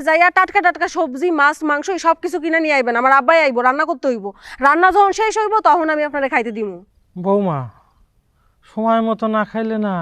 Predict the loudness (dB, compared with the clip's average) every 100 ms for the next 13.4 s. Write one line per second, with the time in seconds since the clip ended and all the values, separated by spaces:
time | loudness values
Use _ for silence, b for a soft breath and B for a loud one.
0 | -6 -6 -6 -10 -10 -12 -8 -10 -8 -8
1 | -8 -8 -10 -14 -20 _ _ _ _ _
2 | _ -2 2 2 2 -2 -2 -4 -8 -12
3 | -14 -10 -6 -4 -6 -8 -14 _ _ _
4 | _ _ _ _ _ _ -4 -4 -2 -6
5 | -4 -6 -8 -8 -10 -8 -8 -8 -10 -12
6 | -10 -12 -10 -16 -20 _ _ _ _ _
7 | -12 -4 -2 -2 -4 -4 -4 -2 0 2
8 | 0 -2 -6 -6 -6 -6 -8 -10 -8 -8
9 | -8 -6 -8 -6 -6 -4 -6 B B 0
10 | 2 2 4 4 6 4 4 2 2 2
11 | 2 4 4 4 2 2 2 4 2 0
12 | -4 0 0 2 2 2 2 0 0 0
13 | 2 2 2 0